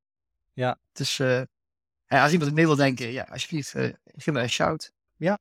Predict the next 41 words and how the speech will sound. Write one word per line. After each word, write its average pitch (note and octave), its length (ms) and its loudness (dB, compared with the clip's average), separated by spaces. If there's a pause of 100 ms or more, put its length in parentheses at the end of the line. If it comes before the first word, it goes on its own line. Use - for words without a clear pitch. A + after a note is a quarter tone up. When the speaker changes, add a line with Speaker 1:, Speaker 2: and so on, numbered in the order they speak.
(280)
Speaker 1:
ik E3 140 -2
denk E3 160 -2
er D#3 60 -4
graag D#3+ 260 0
ook, E3 240 -4
eh, D#3 220 2
mee. D#3 280 0
Ik D3+ 100 -4
hoop C#3+ 160 0
dat C#3 140 -6
de C3 60 -4
luisteraars B2 460 0
mee B2 220 -4
willen A#2 200 -10
denken A2+ 280 -10
daarin. A2 580 -10
Eh, A2 320 -14
w-, A2 140 -14
ja, C3+ 180 -2
hoe C#3 120 0
zou D3+ 160 4
jij D#3 120 2
de D3+ 80 -6
vraag D3+ 280 -4
formuleren? D3+ 540 -8 (200)
Speaker 2:
Nou, - 160 -2 (220)
hoe, E3+ 240 2
hoe F3+ 220 4
kan G#3 160 4
je F3 80 4
nou B2+ 260 2
de, C3 200 -8
het B2 260 -12
maximale D3 440 -2
uit, C#3 240 -2
eh, A#2+ 220 0 (220)
maximale D3 520 0
halen B2+ 240 2
uit B2 100 -4
learning B2 320 0
analytics? G#2+ 680 -6